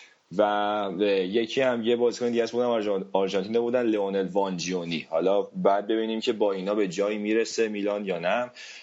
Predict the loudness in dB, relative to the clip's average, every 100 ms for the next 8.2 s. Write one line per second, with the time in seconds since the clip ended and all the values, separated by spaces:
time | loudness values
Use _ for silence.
0 | -6 -4 2 2 2 2 2 0 -2 -2
1 | 0 0 0 0 0 0 -2 0 0 0
2 | -2 -2 2 2 2 -2 -2 -2 0 -2
3 | 0 0 0 0 2 2 2 0 0 0
4 | 0 -2 0 0 0 0 2 2 0 2
5 | 2 0 -4 2 2 2 -2 0 0 2
6 | 0 2 0 2 0 0 0 2 2 2
7 | 0 0 0 -2 -2 -2 -2 -4 -2 0
8 | 0 -2